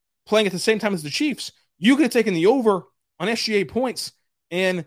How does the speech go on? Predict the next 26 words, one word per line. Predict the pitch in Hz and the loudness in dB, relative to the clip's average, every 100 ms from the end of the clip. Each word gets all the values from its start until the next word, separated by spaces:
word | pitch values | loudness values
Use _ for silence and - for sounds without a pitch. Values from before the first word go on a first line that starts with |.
| _ | _
the | 175 196 | 2 4
over | 262 208 196 185 | 4 4 0 0
on | 175 175 | -4 -2
Pat | 226 180 | -2 -2
Mahomes | 196 185 | -6 -6
touchdowns | - 254 - 185 170 - | -6 -6 -4 -6 -6 -8
and | 170 170 | -8 -6
cashed | 143 202 196 - | -6 -8 -8 -8
in. | 247 294 151 _ _ _ _ _ _ - | -6 -6 -8 _ _ _ _ _ _ -8
How | 208 226 | -6 -4
fun | 240 220 | -4 -4
is | 190 | -4
that? | 220 156 | -4 -6
It | |
can | 175 | -6
be | 180 | -6
across | 156 - 196 202 220 | -6 -8 -6 -6 -6
sports | - - 240 - - - _ _ - | -12 -8 -6 -8 -12 -20 _ _ -8
as | 175 185 185 - | -4 -4 -6 -10
well. | 135 135 208 123 _ _ _ _ | -10 -2 -2 -4 _ _ _ _
So | 165 | -4
what | 160 | 0
are | 254 | 0
you | |
waiting | 247 247 | 0 -2
for? | 190 151 - | -6 -10 -12